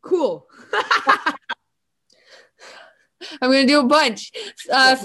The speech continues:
Speaker 2: fame.
Speaker 1: Principal. Oh.
Speaker 2: Ball.
Speaker 1: Ah!
Speaker 2: Eight.
Speaker 1: Nine.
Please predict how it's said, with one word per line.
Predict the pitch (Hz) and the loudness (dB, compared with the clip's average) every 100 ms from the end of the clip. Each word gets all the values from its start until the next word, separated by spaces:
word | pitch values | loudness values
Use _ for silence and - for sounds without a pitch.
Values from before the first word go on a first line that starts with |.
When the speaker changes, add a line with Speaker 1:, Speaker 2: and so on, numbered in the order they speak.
| - | 0
Speaker 2:
fame. | 330 294 202 214 - _ _ _ _ _ _ _ _ _ | 2 2 0 -6 -10 _ _ _ _ _ _ _ _ _
Speaker 1:
Principal. | 370 359 349 285 214 185 - | -14 -10 -8 -4 -4 -6 -6
Oh. | 320 311 _ _ _ _ - _ - | -6 -8 _ _ _ _ -20 _ 0
Speaker 2:
Ball. | 302 302 240 214 - _ _ _ _ _ _ _ _ _ _ _ _ _ - - _ _ _ 605 | 4 6 4 2 -4 _ _ _ _ _ _ _ _ _ _ _ _ _ -20 -20 _ _ _ 2
Speaker 1:
Ah! | 587 605 311 311 - - - 359 | 6 6 6 4 2 0 0 2
Speaker 2:
Eight. | 339 - _ _ - 440 381 277 _ _ _ _ _ 254 - | 2 0 _ _ -20 -20 -20 -20 _ _ _ _ _ -18 -12
Speaker 1:
Nine. | 330 370 403 349 226 202 185 | -2 0 2 0 -4 -12 -14